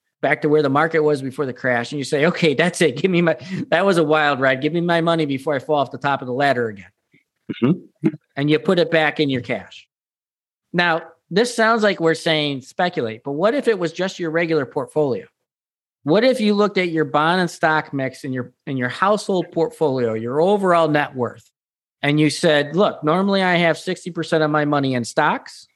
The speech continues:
Speaker 1: And I have forty percent of my money in bonds.
Speaker 2: Yep.
Speaker 1: Bonds and cash. But I wanna get more of that bond and cash money into the market. I, so I'm gonna take that, I'm gonna deploy it over my stock money.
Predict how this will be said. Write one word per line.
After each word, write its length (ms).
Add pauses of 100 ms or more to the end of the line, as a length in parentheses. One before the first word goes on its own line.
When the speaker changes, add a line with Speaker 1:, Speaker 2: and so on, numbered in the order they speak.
(120)
Speaker 1:
And 80
I 60
have 140
forty 380
percent 360
of 60
my 180
money 340
in 100
bonds. 520 (400)
Speaker 2:
Yep. 300 (120)
Speaker 1:
Bonds 300
and 120
cash. 480 (800)
But 640
I 80
wanna 220
get 160
more 160
of 60
that 180
bond 200
and 80
cash 360
money 360
into 260
the 80
market. 420 (640)
I, 140
so 160
I'm 120
gonna 200
take 260
that, 180
I'm 80
gonna 100
deploy 380
it 60
over 160
my 140
stock 420
money. 300